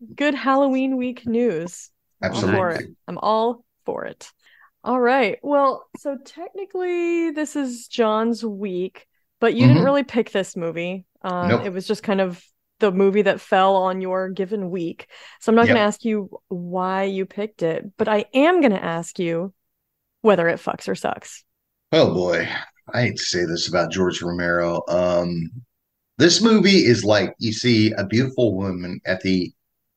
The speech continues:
Speaker 2: edge of the bar and you're like, "Man, we can do some kinky things." And she does all those kinky things, but it's all at once. And the two and a half minutes of pleasure I can give, I, I, I just couldn't take it. So I think this movie, um,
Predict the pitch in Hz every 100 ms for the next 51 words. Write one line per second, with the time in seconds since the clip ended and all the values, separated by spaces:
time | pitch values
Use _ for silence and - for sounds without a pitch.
0 | _ 135 120 113 92 87 87 80 85 85
1 | 90 90 82 - - - 95 104 104 104
2 | 110 110 95 95 - 82 - 110 107 90
3 | - 90 87 82 82 85 82 - 120 104
4 | 92 - 101 110 104 - 107 101 87 90
5 | 92 87 80 80 - - 98 92 82 85
6 | 87 95 - 85 82 - - - - _
7 | _ _ - 95 - - - 123 120 110
8 | 101 98 101 98 95 92 - 98 87 87
9 | 85 85 82 87 82 85 80 - - 87
10 | 85 - - - 98 95 - 104 85 82
11 | 82 80 80 76 - - - 104 120 143
12 | - 123 - 107 104 95 - 95 90 82
13 | 82